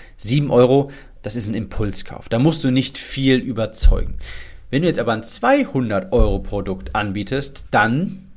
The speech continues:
musst du sehr wohl viel mehr Überzeugungsarbeit leisten und vor allem bei kaltem Traffic. Das wird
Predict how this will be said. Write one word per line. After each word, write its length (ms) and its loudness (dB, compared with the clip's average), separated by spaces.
musst 280 4
du 80 0
sehr 240 2
wohl 380 -4
viel 320 -2
mehr 340 -2
Überzeugungsarbeit 920 -2
leisten 340 -4
und 240 -6
vor 260 -4
allem 360 2
bei 140 0
kaltem 460 -2
Traffic. 400 -6
Das 160 -6
wird 240 0